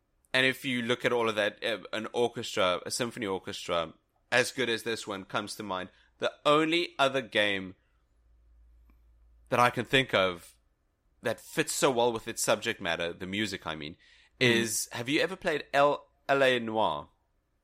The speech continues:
Speaker 2: Yes, I have. I, I love L A Noire, yeah. With
Speaker 1: The
Speaker 2: the old
Speaker 1: music,
Speaker 2: s-,
Speaker 1: it, yes, the
Speaker 2: sixties.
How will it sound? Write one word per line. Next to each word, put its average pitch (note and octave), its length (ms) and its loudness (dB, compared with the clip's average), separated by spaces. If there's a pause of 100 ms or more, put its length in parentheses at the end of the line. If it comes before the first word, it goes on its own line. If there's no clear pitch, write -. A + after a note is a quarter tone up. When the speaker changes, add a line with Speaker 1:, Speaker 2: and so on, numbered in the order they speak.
(280)
Speaker 2:
Yes, D#3 280 2
I G2+ 80 -4
have. E2 220 -10 (260)
I, F2 60 -10 (220)
I - 60 -10
love F#2+ 220 -6
L E2 120 -8
A D#2+ 60 -10
Noire, D#2 320 -14
yeah. F#2 180 -8 (1200)
With A2+ 80 2
Speaker 1:
The C#3+ 140 6
Speaker 2:
the - 20 6
old C#3 100 8
Speaker 1:
music, G3 320 4
Speaker 2:
s-, - 0 -
Speaker 1:
it, F3+ 160 4 (220)
yes, F3 220 4
the C3 60 4
Speaker 2:
sixties. G#2 840 -4